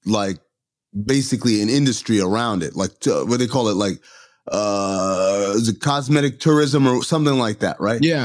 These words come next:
Speaker 1: And you could,
Speaker 2: yeah.
Speaker 1: you could get it done in Colombia. You, you get it done here in the United States. It's just, it's really expensive here. In Turkey,
Speaker 2: Got
Speaker 1: you
Speaker 2: it.
Speaker 1: can get, like, you pay s-, six thousand dollars. That includes the flight, the round trip flight.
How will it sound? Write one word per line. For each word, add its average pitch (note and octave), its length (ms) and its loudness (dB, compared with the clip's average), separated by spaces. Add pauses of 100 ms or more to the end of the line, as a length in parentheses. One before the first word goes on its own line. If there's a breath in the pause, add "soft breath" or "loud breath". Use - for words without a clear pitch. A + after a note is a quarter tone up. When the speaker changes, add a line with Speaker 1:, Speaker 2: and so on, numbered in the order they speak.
Speaker 1:
And D3+ 80 2
you A3 100 6
could, G#3 120 4
Speaker 2:
yeah. C3+ 80 4
Speaker 1:
you A3+ 60 6
could A3 120 0
get G#3 100 4
it F3 80 -4
done E3+ 160 2
in D#3+ 80 2
Colombia. D#3 420 4
You, E3+ 120 4 (100)
you C#4+ 120 2
get D4 120 0
it A#3+ 60 0
done B3+ 180 4
here G3+ 140 4
in G#3+ 60 4
the E3+ 60 4
United D#3+ 220 2
States. C#3+ 260 -2
It's B2 120 0
just, D3 240 -2
it's C#3+ 180 0
really C3+ 340 4
expensive C#3+ 640 -2
here. D#2+ 280 -8 (300)
In C3+ 200 0
Turkey, C#3+ 580 2 (300)
Speaker 2:
Got C3+ 180 4
Speaker 1:
you G#3+ 60 4
Speaker 2:
it. - 40 -6
Speaker 1:
can F3 180 4
get, E3 260 2
like, C3 340 0
you C#3 160 2
pay D3 240 2
s-, - 300 -4
six - 280 -2
thousand D#3+ 460 2
dollars. G2+ 520 -2 (280)
That C3 160 2
includes C#3+ 680 0
the A#2 120 -2
flight, A#2+ 440 -4
the A#2 120 2
round B2 240 0
trip G#3+ 160 -2
flight. G#2 320 -2